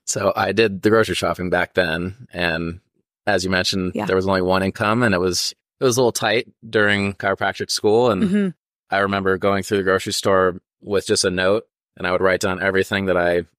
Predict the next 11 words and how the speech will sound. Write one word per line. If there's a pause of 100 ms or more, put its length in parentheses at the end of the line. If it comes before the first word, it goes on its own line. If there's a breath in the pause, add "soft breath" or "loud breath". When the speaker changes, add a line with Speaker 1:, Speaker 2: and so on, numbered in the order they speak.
(260)
Speaker 1:
put
in
the
grocery
cart
and
the
cost.
And
I
would